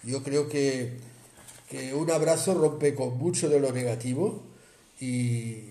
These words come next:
y te enfrenta o, o te pone cara a cara con la posibilidad, con lo posi-, a ver, no me sale la palabra, con lo positivo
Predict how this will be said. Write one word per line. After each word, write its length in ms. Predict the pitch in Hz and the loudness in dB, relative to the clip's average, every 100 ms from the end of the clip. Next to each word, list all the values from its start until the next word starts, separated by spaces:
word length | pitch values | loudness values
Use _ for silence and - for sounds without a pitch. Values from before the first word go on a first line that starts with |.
| - - | -20 -10
y 100 | 120 | -8
te 80 | 120 | -6
enfrenta 800 | 110 - 131 131 123 143 147 151 | -8 -8 -8 -8 -2 2 6 6
o, 600 | 127 117 107 - - - | 4 2 -2 -6 -14 -18
o 60 | - | -14
te 120 | 110 | -12
pone 300 | - 131 135 | -8 -6 -6
cara 220 | 123 139 127 | -2 -2 0
a 60 | |
cara 400 | 120 131 131 131 - - _ - | -2 -4 -4 -8 -18 -20 _ -10
con 120 | 123 | -4
la 120 | 120 | -4
posibilidad, 680 | 123 120 123 117 117 120 117 | -4 -4 -4 -6 -6 -8 -8
con 240 | - 123 - - - | -6 -6 -6 -12 -14
lo 340 | 127 127 123 123 - - - | -10 -6 -6 -8 -12 -18 -12
posi-, 440 | 143 123 143 143 143 - 123 - - | -6 -4 -2 -2 -4 -14 -16 -16 -10
a 60 | |
ver, 240 | 113 113 - | -8 -8 -10
no 80 | 110 | -10
me 80 | |
sale 220 | 113 117 107 | -8 -6 -6
la 100 | 107 | -6
palabra, 360 | 123 120 117 - - - - _ | -6 -6 -6 -12 -20 -20 -20 _
con 160 | - 147 | 0 2
lo 100 | 143 | 2
positivo 920 | 156 147 147 147 185 190 214 - - | 2 0 0 0 2 4 2 -2 -16